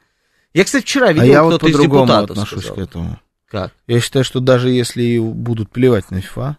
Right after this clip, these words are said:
Speaker 1: Мгм.
Speaker 2: это не поможет.
Speaker 1: В каком смысле? "Локомотиву"?
Speaker 2: "Локомотиву", да.
Speaker 1: Да,
Speaker 2: Не
Speaker 1: всё.
Speaker 2: поможет.
Speaker 1: Отдыхай, отдыхай.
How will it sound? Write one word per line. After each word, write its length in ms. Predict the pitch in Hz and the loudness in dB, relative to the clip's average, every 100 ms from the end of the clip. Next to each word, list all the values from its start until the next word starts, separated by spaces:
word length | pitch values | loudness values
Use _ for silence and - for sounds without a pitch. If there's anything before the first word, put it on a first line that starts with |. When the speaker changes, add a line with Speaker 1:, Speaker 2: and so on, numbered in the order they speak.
| _ - | _ -8
Speaker 1:
Мгм. 300 | 113 127 139 - | -6 -6 -8 -10
Speaker 2:
это 160 | 110 - | -10 -10
не 80 | 104 | -8
поможет. 600 | 98 92 87 98 - _ _ _ _ _ _ _ _ _ _ _ _ _ | -4 -4 -4 -10 -18 _ _ _ _ _ _ _ _ _ _ _ _ _
Speaker 1:
В 100 | _ | _
каком 280 | - 104 95 | -14 -10 -10
смысле? 340 | - - - | -12 -20 -12
"Локомотиву"? 480 | 104 101 117 175 220 | -6 -2 0 0 0
Speaker 2:
"Локомотиву", 400 | 226 139 104 - | 0 -2 -6 -10
да. 240 | 107 101 - _ _ _ _ | -8 -10 -10 _ _ _ _
Speaker 1:
Да, 120 | - - _ | -20 -20 _
Speaker 2:
Не 160 | 151 175 | -4 -2
Speaker 1:
всё. 60 | 127 | -2
Speaker 2:
поможет. 300 | 107 101 113 | -4 -4 -6
Speaker 1:
Отдыхай, 420 | 131 - - 95 | -8 -6 -4 -4
отдыхай. 300 | 98 104 - | -4 -14 -20